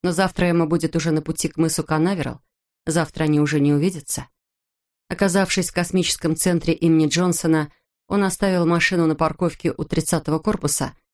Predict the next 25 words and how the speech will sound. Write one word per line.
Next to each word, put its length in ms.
быстро 300
показал 480
удостоверение 680
наса 300
охраннику 560
и 60
поторопился 640
наверх, 440
в 60
зал 220
управления 560
полётом 380
шаттла. 420
Там 180
царила 380
напряжённая 640
тишина. 580
Комплексная 680
полётная 460
тренировка 800
была 220
чем-то 340
вроде 500
выпускного 640
экзамена, 580